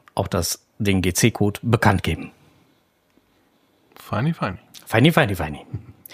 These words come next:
Speaker 1: Ach so, vielleicht sollte man noch eben erwähnen. Also wie gesagt, wir starten um vierzehn Uhr. Wir enden um achtzehn Uhr. Zumindest offiziell starten wir um vierzehn Uhr. Wir enden definitiv um achtzehn Uhr. Wir werden,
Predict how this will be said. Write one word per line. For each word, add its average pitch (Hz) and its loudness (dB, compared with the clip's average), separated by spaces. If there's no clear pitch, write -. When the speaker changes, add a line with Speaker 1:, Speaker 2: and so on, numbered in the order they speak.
Speaker 1:
Ach 185 0
so, 294 6
vielleicht 247 2
sollte 247 4
man 226 6
noch 220 0
eben 214 0
erwähnen. 175 2
Also 156 -4
wie 170 0
gesagt, 175 0
wir 147 2
starten 202 2
um 233 0
vierzehn - -2
Uhr. 104 2
Wir 135 2
enden 233 6
um 233 -4
achtzehn - -6
Uhr. 98 -2
Zumindest 165 2
offiziell 165 4
starten 147 2
wir 135 0
um 139 -2
vierzehn - -4
Uhr. 131 0
Wir 127 2
enden 143 4
definitiv 160 2
um 185 0
achtzehn 143 -2
Uhr. 98 0
Wir 127 0
werden, 190 4